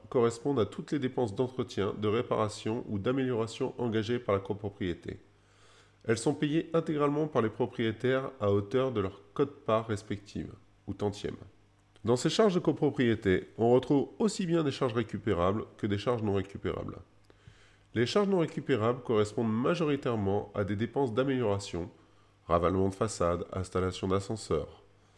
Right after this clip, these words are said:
alors que les charges récupérables correspondent aux dépenses d'usage et d'entretien de l'immeuble.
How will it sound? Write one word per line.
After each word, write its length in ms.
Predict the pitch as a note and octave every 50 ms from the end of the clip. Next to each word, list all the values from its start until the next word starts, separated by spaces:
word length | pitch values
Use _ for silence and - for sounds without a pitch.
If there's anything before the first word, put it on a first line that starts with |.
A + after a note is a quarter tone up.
| _ _
alors 220 | A#2 A#2 A#2 A2+ -
que 100 | - A2+
les 80 | G2+
charges 300 | G2 - - E3 D#3 C3+
récupérables 680 | C3 A#2+ - B2+ - B2+ A#2 G2 F#2 F#2+ A2+ B2 B2+ B2 -
correspondent 640 | - D3 C3 B2 B2 A#2 A#2+ - C#3 C#3 C#3 A#2
aux 40 | A2
dépenses 560 | F#2+ G2 A#2+ - - C3 B2 B2+ B2+ G#2 F#2
d'usage 560 | F#2 A2 A#2+ G#2+ F#2+ F#2+ F#2 F#2 F#2+ G#2 G#2 G2 -
et 100 | - A2
d'entretien 500 | F#2 A2 A2+ - - G#2+ G2 - A2+ G#2+
de 60 | G#2
l'immeuble. 400 | G2 F#2+ F#2 F2+ D2+ - - -